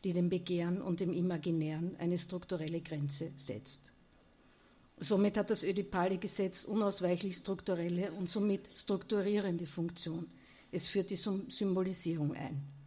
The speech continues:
Und während Lacans Konstruktion doch die patriarchale Ku-, Struktur aufnimmt,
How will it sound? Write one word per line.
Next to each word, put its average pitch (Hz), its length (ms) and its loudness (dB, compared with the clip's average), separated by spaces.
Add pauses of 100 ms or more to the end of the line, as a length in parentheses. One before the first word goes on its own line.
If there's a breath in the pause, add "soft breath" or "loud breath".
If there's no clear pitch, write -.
(1120 soft breath)
Und 185 200 0
während 202 260 4
Lacans 196 500 2
Konstruktion 196 800 0
doch - 180 2
die - 140 0
patriarchale 190 840 4
Ku-, 202 260 -2
Struktur 202 600 2
aufnimmt, 208 500 2